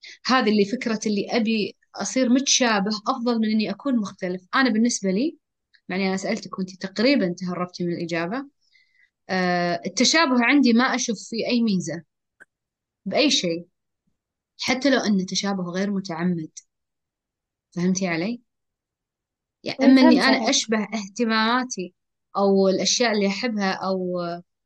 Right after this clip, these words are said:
Speaker 1: الأشياء اللي أمارسها نفس كثير ناس وبنفس الفترة،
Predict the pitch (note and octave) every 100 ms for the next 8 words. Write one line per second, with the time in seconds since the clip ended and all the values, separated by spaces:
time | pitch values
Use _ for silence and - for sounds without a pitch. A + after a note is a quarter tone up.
0 | _ - F#3+ - A#3+ A#3+ G#3+ G#3+ G#3 A#3
1 | - G3+ F#3+ G#3+ B3 B3+ - F#3 - -
2 | C#4+ C#4+ A3+ G3 A3 A#3+ G#3+ - - G3+
3 | F#3+ C4 C4 C4+ B3 C4+ C4+ C#4 F#4+